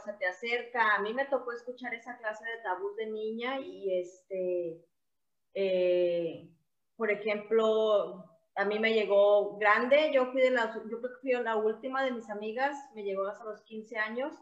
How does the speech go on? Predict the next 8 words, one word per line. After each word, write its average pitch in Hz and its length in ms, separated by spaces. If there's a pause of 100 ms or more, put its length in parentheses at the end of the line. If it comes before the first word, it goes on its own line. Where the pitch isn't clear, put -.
(600)
pero 233 260
lo 220 160
que 233 100
acabas 254 340
de 302 80
decir 254 260
ahorita, 262 560 (180)
eh, 208 840